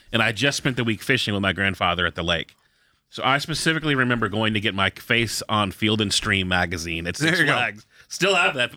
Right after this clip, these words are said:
Speaker 1: Still have that somewhere by, by
Speaker 2: Yeah.
Speaker 1: the office. But
Speaker 2: Yeah, I love them.
Speaker 1: and it was,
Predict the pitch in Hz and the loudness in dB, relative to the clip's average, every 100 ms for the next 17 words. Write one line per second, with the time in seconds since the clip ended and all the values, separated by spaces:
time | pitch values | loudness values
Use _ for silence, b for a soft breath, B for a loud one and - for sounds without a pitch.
0 | 123 - 147 135 127 113 104 120 117 104 | -10 -6 -4 0 0 0 -2 -2 -2 -2
1 | 98 95 - B B B 104 98 92 98 | -2 -2 -4 B B B 0 2 2 0
2 | 107 101 - - 120 262 220 262 285 214 | -2 -4 -6 -4 0 2 2 4 2 0
3 | 196 196 240 240 226 | 0 0 2 0 -4